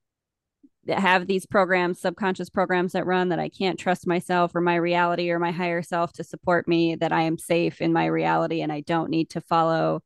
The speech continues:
you know, the old paradigms. I can shift into my highest joy and trust that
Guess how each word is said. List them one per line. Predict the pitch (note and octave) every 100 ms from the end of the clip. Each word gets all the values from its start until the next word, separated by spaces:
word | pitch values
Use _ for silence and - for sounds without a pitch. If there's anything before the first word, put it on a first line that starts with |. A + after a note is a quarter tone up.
| _ _ _ _ _
you | - F3+
know, | E3+ D#3+ D#3+ D#3+ -
the | - E3 E3+
old | - E3 E3 D#3+ - _ -
paradigms. | - F#3+ E3+ E3+ E3 E3 E3 -
I | D#3+
can | D#3 - F3 E3+
shift | - F3+ E3+ -
into | D#3+ E3 - E3+
my | E3 E3+
highest | E3 E3+ E3 E3
joy | - E3 E3 E3
and | D#3+
trust | - - D#3+ D#3+ - -
that | E3